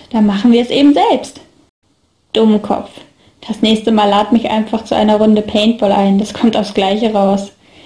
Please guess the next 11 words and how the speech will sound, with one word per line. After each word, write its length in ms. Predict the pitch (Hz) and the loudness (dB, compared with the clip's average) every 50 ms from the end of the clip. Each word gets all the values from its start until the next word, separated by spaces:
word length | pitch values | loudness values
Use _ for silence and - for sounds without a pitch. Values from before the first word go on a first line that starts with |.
| - _ _ _ _ _ _ _ | -20 _ _ _ _ _ _ _
Sie 120 | - 226 | -20 -6
beide 280 | - 214 214 214 208 208 | 0 0 2 2 2 2
lachten 520 | 208 208 214 220 - - - 226 220 214 | 2 0 0 -2 -4 -6 -2 -2 0 2
wieder 300 | 220 214 214 220 208 208 | 2 2 2 2 0 2
und 160 | 208 208 214 | 0 0 0
sahen 340 | 208 208 208 208 208 208 214 | 0 -2 -2 0 2 0 0
sich 200 | 220 220 214 - | 0 -2 -8 -6
gegenseitig 580 | - 220 214 220 214 214 214 214 208 214 - - | -6 -2 0 0 0 2 0 -2 -2 -4 -2 0
in 100 | 220 214 | 2 2
die 140 | 214 - | 2 0
Augen. 460 | - 220 208 208 208 214 220 220 - | -2 -2 -2 -2 0 -2 -2 -4 -6